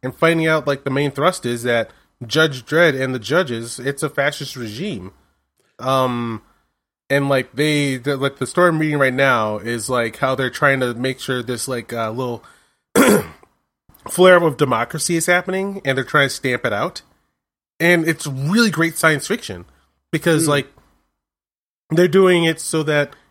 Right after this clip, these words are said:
Speaker 1: everyone isn't being, neither side's being cartoonishly evil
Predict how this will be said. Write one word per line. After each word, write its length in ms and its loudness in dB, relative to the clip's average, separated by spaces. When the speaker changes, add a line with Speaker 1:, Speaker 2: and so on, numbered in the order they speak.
Speaker 1:
everyone 680 2
isn't 360 -2
being, 560 -2
neither 220 0
side's 280 2
being 140 -4
cartoonishly 480 -8
evil 420 -8